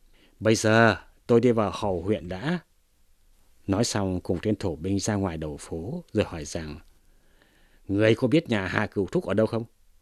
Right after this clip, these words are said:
"Ôi, dạo trước có đến mừng đô đầu. Ngài đã quên rồi sao?" "Nhà anh ta ở trong ngõ phố Sư Tử kia." "Được, nếu vậy ngươi đưa ta đến đấy." Nói đoạn cùng đi đến trước cửa nhà Hà Cửu Thúc, rồi cho tên thổ binh về trước.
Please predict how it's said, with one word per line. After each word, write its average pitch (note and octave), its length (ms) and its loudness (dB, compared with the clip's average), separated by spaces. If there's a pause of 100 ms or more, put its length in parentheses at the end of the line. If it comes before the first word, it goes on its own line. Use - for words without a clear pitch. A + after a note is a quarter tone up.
(180)
"Ôi, G2 360 0
dạo G2 280 -2
trước G3 460 0
có C#3 140 -4
đến C#3+ 280 4
mừng A#2 200 6
đô C#3+ 140 2
đầu. B2 440 0 (400)
Ngài C3 240 2
đã C#3 100 -2
quên E3+ 240 4
rồi C3+ 140 2
sao?" E3+ 340 -4 (520)
"Nhà G2 220 2
anh G#2+ 260 0
ta A#2 220 -2
ở G#2+ 80 -4
trong B2 260 -2
ngõ A#2 140 2
phố C3+ 440 2
Sư D#3 220 0
Tử G#2 320 4
kia." D#3 280 -2 (840)
"Được, G#2+ 320 2 (480)
nếu G#2+ 160 4
vậy B2+ 160 4
ngươi A#2+ 200 8
đưa B2+ 120 8
ta B2+ 140 4
đến C3 160 2
đấy." C3 220 0 (1120)
Nói A2+ 140 2
đoạn G2+ 280 0
cùng F2+ 200 -2
đi E2+ 120 -2
đến G2 200 -2
trước F#3+ 240 0
cửa F#2 160 -2
nhà D#2+ 440 -4
Hà F#2 180 -8
Cửu - 260 -10
Thúc, - 180 -8 (540)
rồi F#2+ 440 4
cho A#2+ 120 -2
tên B2 220 2
thổ - 200 -10
binh G#2 200 0
về F2+ 160 -4
trước. D3+ 260 -8